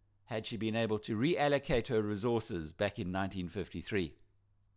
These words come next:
But unlike the rest of mankind, that was never an option for her. It is for us. So you have to wonder why some people willingly bet on hard assets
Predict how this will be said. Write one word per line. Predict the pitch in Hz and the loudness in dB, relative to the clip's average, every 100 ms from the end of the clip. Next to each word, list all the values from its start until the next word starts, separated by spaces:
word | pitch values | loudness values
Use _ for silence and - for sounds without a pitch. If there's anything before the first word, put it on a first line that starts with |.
| _ _ _ - - - _ - | _ _ _ -20 -20 -20 _ -8
But | 92 | -4
unlike | 123 131 127 - | 0 4 4 4
the | 117 | 2
rest | 131 - | 2 2
of | 104 | -4
mankind, | 107 113 113 127 127 | 0 0 0 -2 0
that | 123 127 | 0 -2
was | 131 - | -6 -8
never | 123 127 139 143 | -6 0 2 2
an | 139 | 4
option | 143 156 - 90 | 4 2 -2 -4
for | 80 | -4
her. | 78 67 - _ _ _ _ _ _ _ - | -4 -6 -8 _ _ _ _ _ _ _ -2
It | 107 | 6
is | 143 139 131 - _ | 8 6 4 -10 _
for | - 113 | 4 6
us. | 110 - - - _ _ _ _ _ _ _ _ _ _ | 6 2 -6 -10 _ _ _ _ _ _ _ _ _ _
So | - 143 | 0 4
you | 147 | 4
have | 208 202 | 2 2
to | 220 | -2
wonder | 151 135 165 160 90 90 | 2 4 6 6 2 0
why | 110 117 120 - _ | 2 2 0 -6 _
some | - - 208 208 | -16 -4 -2 0
people | - 110 - 104 95 - _ _ | 4 4 4 -2 -4 -8 _ _
willingly | - 110 160 202 190 165 | -2 4 6 6 2 2
bet | 113 104 139 139 | 2 2 2 2
on | 123 | 0
hard | 117 143 151 | 0 2 2
assets | 139 147 - 76 - - | 2 0 0 -6 -8 -14